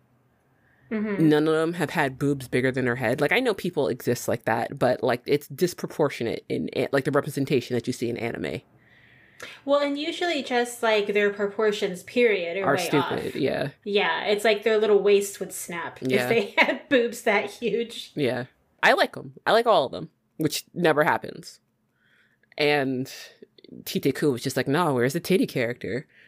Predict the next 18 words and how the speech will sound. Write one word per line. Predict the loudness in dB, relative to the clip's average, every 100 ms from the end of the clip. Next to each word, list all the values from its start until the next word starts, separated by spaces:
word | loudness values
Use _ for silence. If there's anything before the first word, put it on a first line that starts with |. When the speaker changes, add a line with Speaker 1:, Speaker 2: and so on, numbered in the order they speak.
| _
Speaker 2:
Where's | 4 4
the | 4
useless | 0 -2 0 0 0
character | 2 2 2 0 -2
that | -2
just | -4 -4
runs | 0 2 2
around | 2 2 0
calling | 0 0 0
the | -2
main | -2 -2
character's | 0 2 2 0 -2 2
name? | 2 0 -2 -8 -12 _ _ _ _ _ _ _ _
You | -8
fucking | -4 -2 0 0
up." | 0 -4 -12 -16 -20 _ _ _ _ _ -16 -2
But | 2
yeah, | 2 2